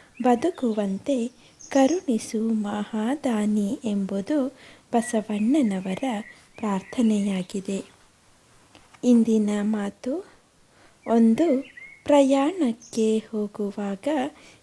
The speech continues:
ಸಿದ್ಧತೆ ಮಾಡಿಕೊಳ್ಳುವ ಹಾಗೆ ಜೀವನದ ಪಯಣದಲ್ಲಿ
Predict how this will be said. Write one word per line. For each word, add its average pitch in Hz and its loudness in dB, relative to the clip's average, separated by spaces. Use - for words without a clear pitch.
ಸಿದ್ಧತೆ 247 0
ಮಾಡಿಕೊಳ್ಳುವ 226 0
ಹಾಗೆ 220 -2
ಜೀವನದ 233 0
ಪಯಣದಲ್ಲಿ 208 -4